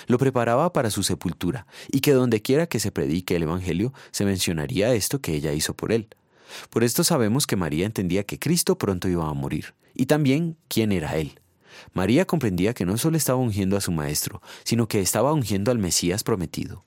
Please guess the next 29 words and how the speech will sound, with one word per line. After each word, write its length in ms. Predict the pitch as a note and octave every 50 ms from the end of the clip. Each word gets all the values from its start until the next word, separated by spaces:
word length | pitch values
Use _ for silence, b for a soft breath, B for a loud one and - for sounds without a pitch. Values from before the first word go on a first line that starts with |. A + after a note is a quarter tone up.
| _ -
al 180 | - - E3
propio 360 | - - A#2 B2+ - D3 A2+
Hijo 300 | F2+ A#2+ D3+ - - E3
de 160 | B2 F#2 D#2+ C#2+
Dios. 340 | D2 C#2 C2 - - - - - - _ B B B B B B B B B _
¿Por 160 | - C#3 C3+
qué 120 | - F3+ F#3
María 300 | G3+ G3 E3 B2+ B2 B2
pudo 220 | - A#2+ A2 G#2+
hacer 200 | A2 - A2+ F2
esto 220 | D#2+ D#2 - -
mientras 340 | C3 C3 G2+ E2+ - E2+ D#2+
los 160 | D2 D2+ D2
demás 260 | - C2+ C2+ D2+ E2+ -
solo 200 | - G#2 A2 G#2+
se 140 | - G#2
fijaban 540 | - - D2+ - - C#2 C#2 C#2+ E2 G#2+ - _
en 200 | - E2+ E2 D#2+
que 180 | - D2 D2+ E2
ese 180 | G2 G2+ C3 B2+
dinero 360 | B2+ G#2+ F2 E2+ F2 A2+ A#2+
podría 360 | - F2+ E2 D#2 E2+ F#2 G2+
tener 280 | - F#2 D#2+ D#2 D#2 D#2
otros 340 | D#2+ - E2 D2+ - -
usos? 360 | C3 C#3+ - G3 G3 - - - - _ B B B B B B B B B B -
La 120 | A2 A2
respuesta 540 | G#2 G2 F2+ - - G2 F#2 F2 - - C3+
es 100 | B2+ -
simple. 520 | - - E3 D#3+ A#2 G2+ - - - -